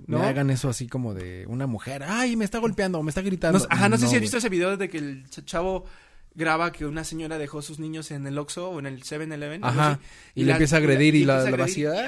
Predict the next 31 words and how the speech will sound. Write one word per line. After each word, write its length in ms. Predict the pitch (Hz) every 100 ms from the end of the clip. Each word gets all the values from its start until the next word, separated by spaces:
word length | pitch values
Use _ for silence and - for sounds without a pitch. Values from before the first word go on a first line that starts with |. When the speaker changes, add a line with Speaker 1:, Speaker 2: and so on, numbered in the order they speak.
| -
Speaker 2:
Ajá, 280 | 170 175 170
Speaker 1:
Ajá. 220 | 156 139
Speaker 2:
y 40 |
todos, 440 | 143 170 175 170 -
y 100 | 147 139 139
empieza 260 | 143 151 165
a 20 |
gritar 260 | 143 147 143
que 140 | 147
Speaker 1:
Sí, 80 | 131
Speaker 2:
sí. 140 | 131
Speaker 1:
sí, 80 | 127
sí 80 | 127
lo 80 | 127
vi. 200 | 127 123 - -
Speaker 2:
Ándale, 380 | - 156 147 135
¿nunca 240 | 143 156 180
te 60 |
ha 40 | 180
pasado 200 | 175 175
esa 140 | 170
Speaker 1:
Nunca 140 | 143 147
me 60 |
ha 40 | 139
Speaker 2:
situación, 220 | 127 135
Speaker 1:
pasado. 140 | 226 - _ _ - -
Speaker 2:
güey? 80 | 110
Speaker 1:
Afortunadamente, 540 | 104 131 151 160 214 196
Speaker 2:
¿No? 40 |
Speaker 1:
ahorita 260 | 131 156 202
no. 240 | 127 113